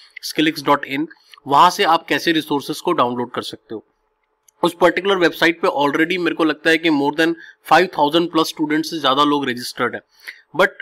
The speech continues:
अ, इधर पिछले कुछ टाइम से मैं देख रहा हूँ, न, एक नॉर्म्स एरर आता है वहां पर, जिसको हमने काफी बार कोशिश की है ठीक करने के लिए, but वो टेम्परेरी ठीक तो हो जाता है, but बाद में जैसे ही फिर ट्रैफिक बढ़ता है तो वो प्रॉब्लम आती है।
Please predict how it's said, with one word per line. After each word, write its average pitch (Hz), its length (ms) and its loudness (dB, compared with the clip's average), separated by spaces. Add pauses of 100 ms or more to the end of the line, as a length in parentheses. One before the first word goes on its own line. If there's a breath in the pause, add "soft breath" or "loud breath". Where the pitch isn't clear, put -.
(100)
अ, 147 260 -2
इधर 165 200 0
पिछले 190 340 -4
कुछ 196 260 -6
टाइम 170 200 4
से 180 140 -6
मैं 170 160 -2
देख 139 220 -6
रहा 160 80 0
हूँ, 170 180 -8 (440 soft breath)
न, 147 360 2
एक 170 160 -2
नॉर्म्स 165 560 2
एरर 156 260 2
आता 139 220 2
है 151 60 4
वहां 139 220 2
पर, 151 340 -4
जिसको 143 280 -4
हमने 175 140 -2
काफी 160 300 0
बार 165 180 4
कोशिश 156 360 -6
की 160 200 -2
है 165 80 6
ठीक 160 260 -6
करने 151 240 0
के 170 120 -4
लिए, 180 120 0
but 175 160 0
वो 180 80 -4
टेम्परेरी 170 520 0
ठीक 160 320 -12
तो 196 60 2
हो 180 100 4
जाता 165 260 2
है, - 120 -6 (500 soft breath)
but 175 80 0
बाद 160 240 6
में 185 140 -2
जैसे 156 280 0
ही 180 100 0
फिर 185 120 -2
ट्रैफिक 160 380 2
बढ़ता 156 260 4
है 165 60 6
तो 175 100 0
वो 175 100 4
प्रॉब्लम 131 400 0
आती 110 240 -6
है। 104 60 -18